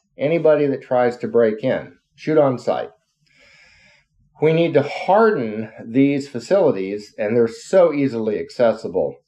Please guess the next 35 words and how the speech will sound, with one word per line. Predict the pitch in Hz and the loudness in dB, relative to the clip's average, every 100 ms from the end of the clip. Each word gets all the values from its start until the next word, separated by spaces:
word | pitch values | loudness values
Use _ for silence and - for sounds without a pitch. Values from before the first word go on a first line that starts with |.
| _ - _ | _ -20 _
I | 123 | -2
mean, | 135 | 0
the | 131 | 2
one | 143 151 131 120 | 2 2 -2 -4
right | 131 139 | 2 4
off | 139 135 127 | 4 2 -2
of | 117 | -10
Highway | - 139 131 120 | -6 -2 2 0
forty-four, | 113 135 123 110 135 120 107 101 - | 0 -2 -2 -2 2 2 2 -4 -12
um, | 107 101 95 - _ _ _ | -8 -8 -10 -14 _ _ _
Route | 135 139 139 | 0 0 0
forty-four | 131 117 117 143 120 | -2 -2 2 2 2
here | 123 123 | 0 -2
in, | 117 120 | -4 -2
near | 120 113 | 0 2
the | 104 | 0
Villages, | 120 165 127 104 104 107 - _ _ _ _ _ - | 2 4 2 0 -2 -4 -8 _ _ _ _ _ -2
I | 175 | -2
can | 180 135 | 0 -2
drive | 117 123 123 113 | 2 2 2 0
right | 113 127 131 | 0 2 4
up | 135 - | 2 0
to | 147 | -4
the | 139 | 0
gate. | 160 190 - _ _ _ | 0 -2 -6 _ _ _
Nobody's | 101 127 147 160 156 143 | -2 2 4 2 0 -4
gonna | 151 139 | -4 -2
stop | - 165 151 | 0 0 -2
me. | 101 | -2
There | 110 110 | 2 4
are | 113 113 | 2 0
no | 120 123 143 160 175 180 175 _ _ _ | -2 0 4 4 4 0 -6 _ _ _
outer | 135 160 165 160 160 | 0 2 2 0 -4
perimeter | 143 135 147 151 147 147 139 | -4 0 2 0 -2 -2 0
gates. | 139 180 127 - - - | 2 2 0 -6 -18 -20